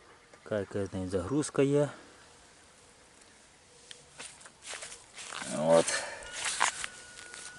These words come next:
Так, поставимо на сонце, покажемо. Зломався. Вітер зломав. І тичка стояла, правда, шнурок,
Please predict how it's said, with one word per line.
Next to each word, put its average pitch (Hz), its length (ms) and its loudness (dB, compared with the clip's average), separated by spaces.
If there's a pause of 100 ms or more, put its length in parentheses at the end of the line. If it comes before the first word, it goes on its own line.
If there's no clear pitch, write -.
(500)
Так, 113 220 4
поставимо 101 560 4
на 95 60 2
сонце, 101 300 0
покажемо. 82 420 -2 (2500)
Зломався. 101 840 6 (460)
Вітер 110 300 4
зломав. 95 460 4 (1400)
І 107 80 -6
тичка - 400 6
стояла, 127 480 12
правда, 107 300 10
шнурок, - 600 6